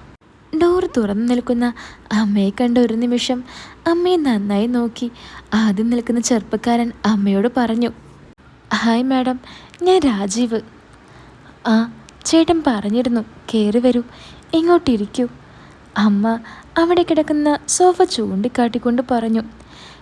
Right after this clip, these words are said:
കയറി വന്ന രണ്ടുപേരും വീടൊന്ന് കണ്ണുകൊണ്ട് ചുറ്റി കണ്ടതിന് ശേഷം അമ്മയെ അടിമുടി ഒന്ന് നോക്കിയിട്ട്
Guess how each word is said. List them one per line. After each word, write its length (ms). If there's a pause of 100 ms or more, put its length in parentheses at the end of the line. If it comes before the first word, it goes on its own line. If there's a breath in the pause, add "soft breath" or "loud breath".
(500 loud breath)
കയറി 360
വന്ന 260
രണ്ടുപേരും 640 (400 loud breath)
വീടൊന്ന് 500
കണ്ണുകൊണ്ട് 640
ചുറ്റി 380 (460 loud breath)
കണ്ടതിന് 580
ശേഷം 320 (440 loud breath)
അമ്മയെ 440 (240)
അടിമുടി 500 (180)
ഒന്ന് 240
നോക്കിയിട്ട് 560